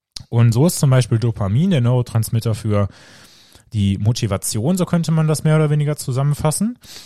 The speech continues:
Dopamin wird also nicht ausgeschüttet, wenn wir irgendwas erreicht haben, sondern Dopamin wird eher ausgeschüttet, wenn wir etwas erreichen wollen. Leider sind dann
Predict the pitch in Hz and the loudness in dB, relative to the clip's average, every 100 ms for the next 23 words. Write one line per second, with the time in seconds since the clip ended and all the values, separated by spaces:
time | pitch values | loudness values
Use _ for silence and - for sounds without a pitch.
0 | - - 123 123 127 127 120 101 107 123 | -16 -2 0 2 4 4 2 0 0 0
1 | - 120 - 110 120 113 104 101 98 107 | 0 -4 -2 -2 0 -2 0 -2 -2 -4
2 | 104 95 95 87 92 147 - 170 175 175 | -4 -4 -6 -4 0 0 0 0 2 2
3 | 139 131 127 123 131 113 131 127 120 - | 2 2 0 -4 -4 -2 0 0 -2 -4
4 | 117 120 - 120 127 117 110 113 110 104 | -2 -2 -2 -4 -2 -4 -2 -2 0 -2
5 | 113 110 110 101 104 - 101 98 135 107 | -2 -4 -2 -2 -2 0 -2 2 4 4
6 | 82 - _ _ _ _ _ 104 110 180 | 0 -10 _ _ _ _ _ 0 2 4
7 | 175 143 151 151 147 | 2 2 2 2 2